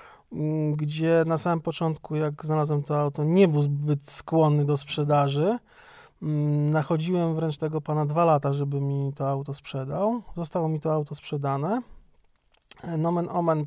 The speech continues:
po bodajże chyba ośmiu czy dziewięciu miesiącach, jak pan zobaczył, jak ten samochód wygląda, spotkał mnie na ulicy. Był za bardzo zadowolony z tego tytułu, że to auto trafiło w moje ręce. Naprawdę cieszył się z tego, że to auto nie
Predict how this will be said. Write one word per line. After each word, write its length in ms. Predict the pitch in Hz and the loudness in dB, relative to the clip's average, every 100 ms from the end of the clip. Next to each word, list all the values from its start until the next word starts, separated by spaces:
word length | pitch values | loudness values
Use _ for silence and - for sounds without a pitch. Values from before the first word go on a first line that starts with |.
| - | -2
po 260 | 143 143 | 0 0
bodajże 420 | 151 143 151 175 165 | 0 0 0 -2 -4
chyba 220 | 151 - | -4 -2
ośmiu 300 | 180 - 160 | -4 -6 -12
czy 120 | 151 | -8
dziewięciu 340 | 147 175 156 | -6 -6 -4
miesiącach, 440 | 151 147 170 160 156 | -4 -4 -6 -6 -6
jak 120 | 147 | -6
pan 180 | 160 151 | -4 -4
zobaczył, 380 | 151 165 - 160 | -2 -4 -6 -8
jak 100 | 156 | -6
ten 80 | |
samochód 360 | 147 160 160 151 | -4 -4 -4 -4
wygląda, 400 | 151 156 156 147 | -4 -2 -2 -2
spotkał 320 | - 165 165 | -4 -8 -4
mnie 80 | 170 | -4
na 80 | 170 | -2
ulicy. 420 | 190 151 - 185 - - - - - - - - - - - - - _ | -4 -6 -6 -10 -10 -20 -20 -20 -20 -20 -20 -20 -20 -20 -20 -20 -20 _
Był 260 | - 151 170 | -6 -2 2
za 120 | 165 | 6
bardzo 220 | 165 190 | 6 6
zadowolony 480 | 180 170 170 190 170 | 4 2 4 6 4
z 40 | 143 | 2
tego 240 | 151 151 | 0 0
tytułu, 300 | 147 151 147 | -2 0 0
że 100 | 143 | 0
to 140 | 147 | 2
auto 220 | 135 147 143 | 0 0 -4
trafiło 440 | 151 139 156 147 | -6 -6 -4 -2
w 20 | |
moje 240 | 147 147 147 | 0 0 0
ręce. 520 | 143 139 156 160 165 | -2 -2 -2 -2 -2
Naprawdę 520 | 156 147 156 151 151 151 _ | -2 -2 -2 -2 -6 -10 _
cieszył 340 | - 180 147 | -2 0 -2
się 140 | 139 139 | -4 -4
z 80 | |
tego, 260 | - 143 143 | -4 -4 -2
że 100 | 143 | -2
to 180 | 143 147 | -2 -2
auto 220 | 147 151 | 0 -2
nie 640 | 151 151 151 156 151 151 | 0 0 0 0 0 -2